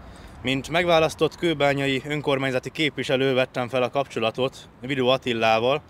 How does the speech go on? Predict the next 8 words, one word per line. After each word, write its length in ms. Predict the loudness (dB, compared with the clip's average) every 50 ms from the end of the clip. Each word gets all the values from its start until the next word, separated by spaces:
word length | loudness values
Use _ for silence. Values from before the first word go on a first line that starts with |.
| -18 -20 -14 -10
a 80 | -6
Mi 80 | -4 -2
Hazánk 360 | -2 0 0 0 0 0 0
mozgalom 420 | -2 -4 0 0 2 2 2 2 2
rendvédelmi 640 | 0 0 2 2 2 2 2 2 2 0 0 -2
kabinettjének 800 | -2 -2 0 0 -2 -2 -4 -6 -6 -4 -4 -2 -2 -2 -2 0
elnökével. 720 | 0 0 2 0 -2 -4 -6 -6 -6 -4 -4 -4 -4 -6 -8 -14 -20 -20 -20 -20 -20 -20 -20 -20 -20 -12 -6
Miután 500 | -2 -2 -2 0 0 0 0 0 -2